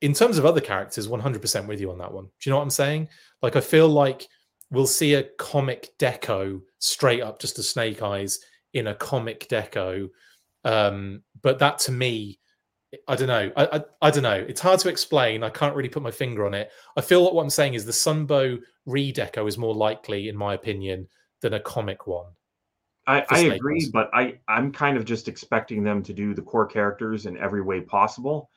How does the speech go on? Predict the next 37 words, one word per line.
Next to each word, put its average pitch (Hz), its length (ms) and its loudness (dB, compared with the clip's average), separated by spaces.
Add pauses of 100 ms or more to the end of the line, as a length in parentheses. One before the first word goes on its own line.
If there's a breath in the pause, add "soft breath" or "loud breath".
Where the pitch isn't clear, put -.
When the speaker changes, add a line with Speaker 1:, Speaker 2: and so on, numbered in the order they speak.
(180 soft breath)
Speaker 1:
Yeah. 107 280 0 (220)
Speaker 2:
And 101 440 2 (300)
that 98 440 2 (480)
there's 110 280 8
going 120 160 2
to 113 80 0
be 107 120 2
a 104 60 4
number 113 360 4
of 101 100 -2
characters 107 600 -2
that 101 100 0
are 101 60 2
just 98 220 -8
going 104 180 -2
to 98 80 -4
have 95 340 -4 (640)
a 85 340 -2 (220)
comic 131 360 0
version 135 680 0
and 101 400 -4
cartoon 120 480 -4
version, 82 420 -8
comic 110 360 -2
version 113 300 0
and 98 100 -4
cartoon 117 480 -4
version. 85 360 -8 (300 soft breath)
And 147 100 4
with 151 160 6
CoverGirl, 107 800 4 (120)
you 110 120 -6
can't 139 240 -2
really 127 300 2
say 92 580 -2 (460)
cartoon 135 400 -2
version 98 500 -4